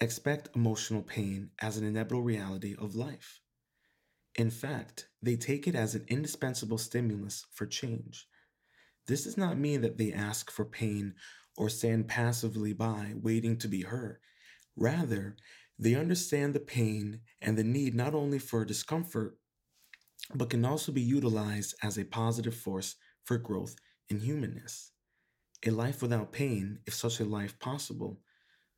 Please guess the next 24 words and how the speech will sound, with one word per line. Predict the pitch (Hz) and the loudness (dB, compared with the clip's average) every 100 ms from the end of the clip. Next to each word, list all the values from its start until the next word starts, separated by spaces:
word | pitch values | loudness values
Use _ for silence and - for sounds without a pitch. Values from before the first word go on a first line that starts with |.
| _ _ - | _ _ 0
will | 117 | 2
be | 120 | 4
but | 117 117 | 2 2
a | |
part | 117 - 143 - | 2 0 -2 -2
of | 101 | -4
a | 104 | -2
life. | 95 90 113 - - _ _ _ _ _ - | -2 -6 -10 -16 -20 _ _ _ _ _ -2
For | 123 | 0
pain | 117 135 143 180 | 2 2 2 2
and | - 190 | 4 2
joy | - 113 107 104 101 | 2 2 2 0 -2
are | 107 110 | -2 -2
interrelated, | 101 - 101 104 117 135 - 117 _ _ _ _ _ - | -2 -4 -2 0 0 -2 -8 -12 _ _ _ _ _ -6
at | 104 - | -4 -2
times | 135 143 110 101 - | 0 2 2 0 -2
dependent | - - 151 135 | -6 -2 -2 -2
upon | 110 - 95 92 - | -4 -6 -6 -6 -8
one | - 98 | -6 -4
another, | 98 92 87 - - _ _ _ _ - _ _ | -4 -8 -10 -16 -20 _ _ _ _ -20 _ _
in | 120 117 | 2 2
certain | - 156 165 | 2 2 2
circumstances | 160 147 139 120 117 107 101 - 101 90 - _ _ _ - | 2 2 2 -2 0 0 -2 -2 -4 -4 -10 _ _ _ -2
growing | 113 143 139 92 85 | 2 4 4 0 -2